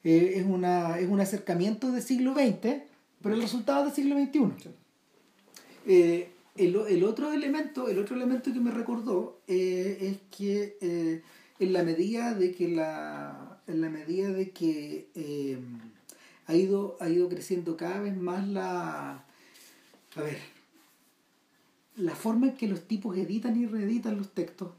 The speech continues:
Speaker 1: ya hablamos de texto,
Speaker 2: Ujú.
Speaker 1: eh, en, no sé, pues, en que, en la medida de que las obras completas de los, de los escritores, eh, han comenzado a incorporar sus cuadernos personales, por ejemplo, eh,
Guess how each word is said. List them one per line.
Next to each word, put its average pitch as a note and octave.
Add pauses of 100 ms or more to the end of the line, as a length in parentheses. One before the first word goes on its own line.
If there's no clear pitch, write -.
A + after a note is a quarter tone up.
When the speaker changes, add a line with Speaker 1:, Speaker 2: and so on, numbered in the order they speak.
(100)
Speaker 1:
ya E3+
hablamos E3+
de E3
texto, F3+
Speaker 2:
Ujú. D3+ (400)
Speaker 1:
eh, D#3 (400)
en, C#3
no C#3
sé, E3
pues, D3
en D3
que, F3
en D3+
la D3
medida D#3+
de F3
que E3
las D3+
obras F3
completas F3 (520)
de D#3
los, F3
de E3+
los F#3
escritores, F3 (680)
eh, D#3+
han F#3
comenzado F3
a F3+
incorporar F3+
sus G#3
cuadernos F#3
personales, F3
por B3+
ejemplo, A3+ (640)
eh, D3